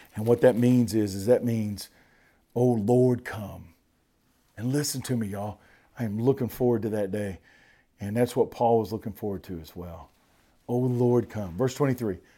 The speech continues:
"The grace of the Lord Jesus be with you." And notice what he does here. I love this, verse twenty-four,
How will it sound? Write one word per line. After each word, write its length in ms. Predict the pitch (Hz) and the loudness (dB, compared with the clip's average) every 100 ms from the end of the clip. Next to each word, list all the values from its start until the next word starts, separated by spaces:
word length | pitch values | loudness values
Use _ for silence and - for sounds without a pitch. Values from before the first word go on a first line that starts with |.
| _ - | _ -8
"The 80 | |
grace 300 | 104 131 143 135 | 2 4 4 0
of 80 | |
the 80 | 120 | 2
Lord 320 | 123 139 147 | 4 4 4
Jesus 400 | 107 139 139 143 | 2 -4 -2 -4
be 180 | 127 123 | -2 -2
with 280 | 113 147 143 | 0 0 0
you." 260 | 160 165 - _ _ _ _ _ _ | 0 0 -4 _ _ _ _ _ _
And 100 | 104 | -4
notice 320 | 113 156 196 208 | 0 0 0 2
what 140 | 202 | 2
he 40 | |
does 320 | 143 135 123 - | 4 4 4 2
here. 160 | 101 | -6
I 60 | 101 | -4
love 380 | 110 131 143 117 | -2 0 0 0
this, 180 | 107 | -4
verse 240 | - 135 127 | 0 -2 -2
twenty-four, 520 | 127 120 - 95 | -2 -4 -2 -6